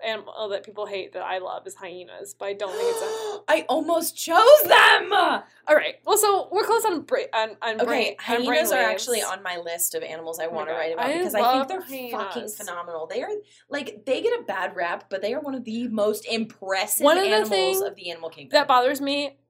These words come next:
Speaker 1: real quick side note, is just when people are like, "They eat their prey alive." Well, if you hunted a giant pack of hyenas,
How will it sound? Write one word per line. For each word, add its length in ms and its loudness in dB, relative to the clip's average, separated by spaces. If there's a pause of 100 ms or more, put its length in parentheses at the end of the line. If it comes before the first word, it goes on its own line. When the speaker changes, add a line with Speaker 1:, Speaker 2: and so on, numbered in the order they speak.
(140)
Speaker 1:
real 200 2
quick 180 -4
side 240 -2
note, 160 -6
is 160 0
just 140 -8
when 80 -6
people 180 0
are 40 2
like, 280 -4
"They 160 0
eat 240 2
their 140 0
prey 200 -2
alive." 440 4
Well, 200 2
if 120 -2
you 140 6
hunted 380 0
a 60 -4
giant 400 -2
pack 220 -4
of 100 -4
hyenas, 500 -4